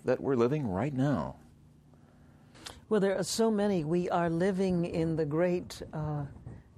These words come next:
Speaker 2: gathering of myths, aren't we, from all over the world. And they are shifting.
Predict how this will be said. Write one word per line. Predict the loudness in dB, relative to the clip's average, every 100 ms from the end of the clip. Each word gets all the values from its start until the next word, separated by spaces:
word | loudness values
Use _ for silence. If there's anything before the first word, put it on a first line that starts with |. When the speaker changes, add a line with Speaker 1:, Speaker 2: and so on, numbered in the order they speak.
| -2
Speaker 2:
gathering | 2 4 4 2 -2 -6 -10 -14 -18 -18 -20 -16 -14 -12 -10
of | -4 -4 -4 -4
myths, | -2 -2 -4 -8 -8
aren't | -6 -6
we, | -6 -8 -10 -20 -20 -10
from | -4 0
all | 0 0
over | -2 -4
the | -6
world. | -4 -4 -6 -10 -16 -20 -20 -20 -20 -20 -20 -20 -20 -20 -20 -10
And | -2 -2 2
they | 2
are | 0
shifting. | -2 -4 -4 -4 -8 -8 -8